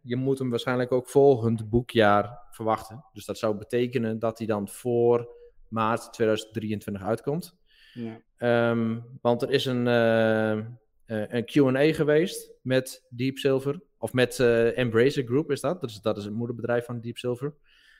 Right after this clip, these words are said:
Speaker 1: En, eh, de grote baas van de Embracer Group, Lars Wingforce, die, eh, ja, geeft nog meer, ehm,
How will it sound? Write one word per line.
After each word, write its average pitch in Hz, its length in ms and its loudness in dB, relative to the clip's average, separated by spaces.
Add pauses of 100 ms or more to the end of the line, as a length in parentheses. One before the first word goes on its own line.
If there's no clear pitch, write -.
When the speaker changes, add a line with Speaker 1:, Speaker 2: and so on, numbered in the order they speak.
(220)
Speaker 1:
En, 127 380 0
eh, 113 420 2
de 110 80 -4
grote 156 240 0
baas 165 320 0
van 147 180 -2
de 143 60 0
Embracer 147 460 4
Group, 147 380 -2 (200)
Lars 127 560 0 (240)
Wingforce, 160 960 0 (120)
die, 123 400 -6
eh, 117 440 2
ja, 117 140 2
geeft 131 300 0
nog 135 220 0
meer, 151 640 2
ehm, 131 840 0